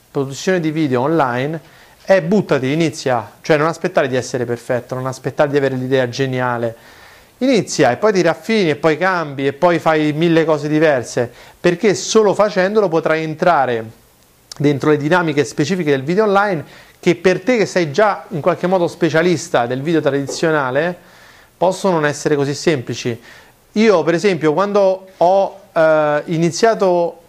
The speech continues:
a conoscere il modo dell'edi-, il mondo dell'editoria online, dopo aver fatto un master in giornalismo,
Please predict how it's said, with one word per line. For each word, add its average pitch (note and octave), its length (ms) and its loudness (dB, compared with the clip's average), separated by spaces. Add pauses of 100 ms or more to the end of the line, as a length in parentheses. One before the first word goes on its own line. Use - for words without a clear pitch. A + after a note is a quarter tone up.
a D3+ 160 0
conoscere F3+ 560 0
il D3 80 -4
modo F3 240 2
dell'edi-, D#3 460 0
il D#3+ 120 0
mondo F#3+ 260 2
dell'editoria E3 760 2
online, B2+ 720 -2 (1200)
dopo F#3 380 2
aver C#3 180 0
fatto C#3+ 300 -2
un C3+ 60 -2
master C3+ 280 -2
in C3 80 -2
giornalismo, B2 800 -6